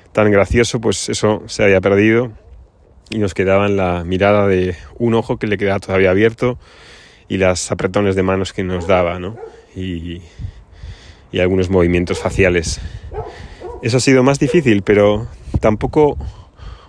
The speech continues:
os quedéis con que eso es terrorífico, porque no lo es, no lo ha sido. Y Darío estaba bien y,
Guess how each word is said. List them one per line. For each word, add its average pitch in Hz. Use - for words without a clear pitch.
os 113
quedéis 117
con 107
que 101
eso 104
es 98
terrorífico, 101
porque 101
no 104
lo 123
es, -
no 104
lo 107
ha -
sido. 127
Y 101
Darío 113
estaba 120
bien 127
y, 101